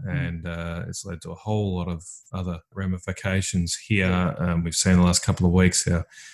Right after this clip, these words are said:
Speaker 2: trading relationship be affected. I, I wanted to, to ask you about where you think we're at with, with China, and particularly going back to your time, it, it seems like another universe away. Uh, you gave a speech to the Lowy Institute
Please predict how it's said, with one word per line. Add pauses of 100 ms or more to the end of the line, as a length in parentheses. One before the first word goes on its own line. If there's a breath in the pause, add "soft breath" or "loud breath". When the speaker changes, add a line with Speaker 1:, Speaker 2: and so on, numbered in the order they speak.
(160 loud breath)
Speaker 2:
trading
relationship
be
affected. (360 loud breath)
I,
I
wanted
to,
to
ask
you
about
where
you
think
we're
at
with, (140)
with
China,
and
particularly
going
back
to
your
time, (100)
it,
it
seems
like
another
universe
away. (200)
Uh,
you
gave
a
speech
to
the
Lowy
Institute